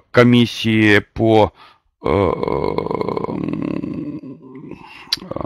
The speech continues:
забыл, как это называется, э, конкурса на лучший электронный курс, э, э, на предстоящей в октябре,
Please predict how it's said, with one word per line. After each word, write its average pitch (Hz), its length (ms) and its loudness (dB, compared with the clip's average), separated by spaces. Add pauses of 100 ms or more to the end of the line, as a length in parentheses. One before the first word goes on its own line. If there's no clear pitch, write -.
(320)
забыл, 85 300 -6
как - 180 -10
это 95 140 -2
называется, 151 680 6 (380)
э, 101 400 2 (1300)
конкурса 139 720 6
на 113 300 4 (240)
лучший 131 400 4
электронный 117 520 4
курс, - 540 0
э, 104 720 6 (340)
э, 69 200 0
на 110 120 4
предстоящей 117 560 4
в 104 80 0
октябре, 117 800 4